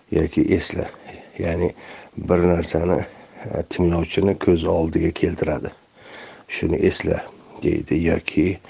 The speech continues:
"Mana", deydi. Bizni o'zbekchada buni "esla" yoki "Mana" deb tarjima qilsak, to'g'ri, to'g'riroq bo'ladi. Ibtala Ibrohima robbuhu. E,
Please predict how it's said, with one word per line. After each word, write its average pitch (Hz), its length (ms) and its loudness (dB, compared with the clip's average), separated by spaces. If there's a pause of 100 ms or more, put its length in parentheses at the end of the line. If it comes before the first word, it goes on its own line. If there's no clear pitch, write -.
(320)
"Mana", 85 400 2 (520)
deydi. 65 340 -2 (500)
Bizni 87 300 2
o'zbekchada 85 960 2
buni 87 240 2 (340)
"esla" - 480 2
yoki - 340 -2
"Mana" 85 400 -2 (640)
deb 82 220 0
tarjima 82 460 0
qilsak, - 340 -2
to'g'ri, 82 340 2 (380)
to'g'riroq 82 520 0 (140)
bo'ladi. - 300 2 (1300)
Ibtala 90 600 2
Ibrohima 85 800 4
robbuhu. 80 680 2 (1300)
E, 67 60 -2